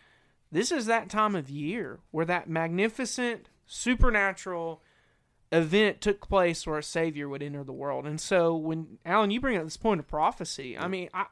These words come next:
Speaker 1: I, I think that's a huge
Speaker 2: Yep.
Speaker 1: key that we've gotta kinda, like,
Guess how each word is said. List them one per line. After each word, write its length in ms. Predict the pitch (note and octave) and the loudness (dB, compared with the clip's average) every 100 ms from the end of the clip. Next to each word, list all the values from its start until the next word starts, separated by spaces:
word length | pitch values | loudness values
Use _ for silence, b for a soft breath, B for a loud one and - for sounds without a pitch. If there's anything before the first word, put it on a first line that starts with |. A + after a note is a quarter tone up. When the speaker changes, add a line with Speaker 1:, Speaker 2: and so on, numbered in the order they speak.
| - | -14
Speaker 1:
I, 80 | - _ | -20 _
I 120 | G3+ A3 | 4 4
think 260 | C4+ A#3+ | 4 0
that's 220 | F3+ F3 | -2 -2
a 40 | - | -8
huge 520 | - C#4+ D#4 G3 - | -4 0 0 0 -8
Speaker 2:
Yep. 100 | G#2 | -2
Speaker 1:
key 180 | C4 E4 | 2 2
that 180 | F3+ D3+ | 0 -2
we've 220 | F#3 F3 | -2 -2
gotta 260 | D#3+ G3+ G3+ | 2 2 2
kinda, 300 | A3+ A#3 F#3+ | 0 0 2
like, 240 | E3 C#3+ | 0 -2